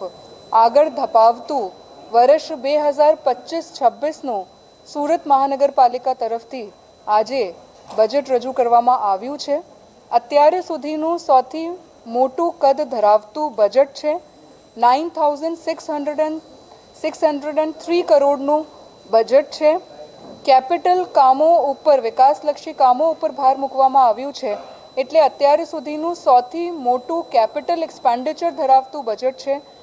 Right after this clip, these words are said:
ફોર થાઉઝન્ડ ફાઇવ હન્ડ્રેડ એન્ડ સિક્સટી ટુ કરોડનું. અને સાથે સાથ આત્મનિર્ભરતાના ભાગરૂપે રેવન્યુ આવક ઉપર ફોકસ કરતું બજેટ છે, એટલે પાંચ હજાર પાંચસો દસ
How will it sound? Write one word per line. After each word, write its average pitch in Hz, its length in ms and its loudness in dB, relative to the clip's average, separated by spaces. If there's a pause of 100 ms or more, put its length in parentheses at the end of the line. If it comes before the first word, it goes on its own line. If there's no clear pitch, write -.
(200)
ફોર 302 220 6
થાઉઝન્ડ 302 460 0
ફાઇવ 285 320 2
હન્ડ્રેડ 285 220 -8
એન્ડ 294 160 -6
સિક્સટી 294 340 -16
ટુ 302 240 -10
કરોડનું. 269 580 -2 (340)
અને 285 220 0
સાથે 277 400 0
સાથ 233 260 -2 (500)
આત્મનિર્ભરતાના 285 1040 0
ભાગરૂપે 233 760 -4 (500)
રેવન્યુ 302 500 0
આવક 247 580 2 (460)
ઉપર 302 320 -2
ફોકસ 277 500 -2
કરતું 247 340 -2
બજેટ 240 300 0
છે, 277 140 -8
એટલે 269 280 0
પાંચ 262 420 2
હજાર 262 260 0
પાંચસો 247 400 -2
દસ 269 280 -2